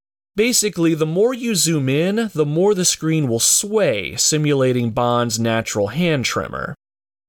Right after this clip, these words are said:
Another interesting feature is that if you have the sniper rifle in your possession, your barehanded attack will be replaced by the sniper rifle stock, so you can beat the shit out of enemy soldiers with it.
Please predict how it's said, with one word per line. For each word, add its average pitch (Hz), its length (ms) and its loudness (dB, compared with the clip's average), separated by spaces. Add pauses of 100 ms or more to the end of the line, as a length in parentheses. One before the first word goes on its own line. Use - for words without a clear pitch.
(200)
Another 143 340 2
interesting 127 440 -2
feature 120 420 0
is 107 120 -2
that 117 220 2
if 113 200 -2
you 120 100 0
have 113 240 -2
the 107 60 -4
sniper 131 500 0
rifle 110 460 2
in 107 100 0
your 104 140 -2
possession, 101 760 0 (140)
your 127 180 4
barehanded 120 800 0
attack 101 580 -2
will 123 120 2
be 123 160 0
replaced 139 720 0
by 123 140 0
the 113 100 -4
sniper 233 480 0
rifle 120 340 0
stock, 107 520 0 (120)
so - 140 2
you 196 180 2
can 202 200 -2
beat 180 180 -2
the 123 60 -4
shit 233 320 2
out 165 120 2
of 135 80 -2
enemy 131 220 0
soldiers 170 500 0
with 98 220 -2
it. - 180 -8